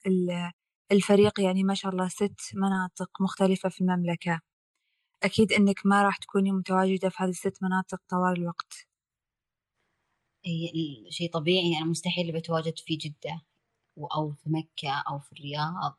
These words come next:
Speaker 2: أو في القصيم أو في حتى المجمع اللي قريبة. كل فريق له مدير تنفيذي خ-، وهيكلة إدارية خاصة في الفريق نفسه.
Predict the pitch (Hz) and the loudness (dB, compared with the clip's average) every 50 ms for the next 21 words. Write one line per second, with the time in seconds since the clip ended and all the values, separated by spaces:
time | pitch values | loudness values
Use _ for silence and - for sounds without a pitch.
0 | - - 147 151 147 - 175 170 156 160 156 - - 165 170 175 175 175 175 170 | -16 -12 -12 -12 -8 -6 -4 -4 -4 -4 -6 -6 -2 0 0 2 2 2 2 0
1 | 165 - 156 156 - 165 - - 196 - - 202 185 170 175 180 165 156 160 151 | -2 -6 -12 -10 -10 -10 -8 -8 -8 -8 -4 -2 0 2 2 0 -2 -4 -6 -6
2 | 143 147 143 147 143 - 160 160 165 165 170 147 123 - - - - _ _ _ | -6 -6 -6 -8 -8 -12 -12 -6 0 0 0 0 -2 -8 -12 -14 -20 _ _ _
3 | _ _ _ _ _ _ _ _ _ _ _ _ _ _ _ _ _ _ _ _ | _ _ _ _ _ _ _ _ _ _ _ _ _ _ _ _ _ _ _ _
4 | _ _ - - 247 - - 196 185 202 196 - 196 190 165 160 160 151 160 165 | _ _ -4 -4 -4 -2 0 -2 0 -2 -2 -2 -2 -2 0 -2 -2 -2 -2 -4
5 | 160 - - 135 143 - 135 - - 143 _ _ _ _ _ _ _ _ _ _ | -6 -8 -16 -16 -14 -14 -14 -16 -16 -20 _ _ _ _ _ _ _ _ _ _
6 | _ _ _ _ - - - - - 151 147 143 147 156 160 156 180 180 175 - | _ _ _ _ -18 -14 -10 -6 -4 -2 -2 -2 0 0 0 2 2 0 0 -2
7 | 175 165 147 143 160 151 160 156 160 165 160 156 - - 143 160 - - 143 139 | -2 -2 -2 -2 -2 -2 -2 0 2 0 0 0 -2 -4 -6 -6 -6 -10 -12 -14
8 | _ _ _ _ _ _ _ _ _ _ _ _ _ _ _ _ _ _ _ _ | _ _ _ _ _ _ _ _ _ _ _ _ _ _ _ _ _ _ _ _
9 | - - 156 160 151 - 165 175 180 180 - - 151 143 - 117 - - - | -4 -2 -2 -2 0 0 2 2 2 0 -2 -4 -6 -6 -4 -6 -8 -8 -12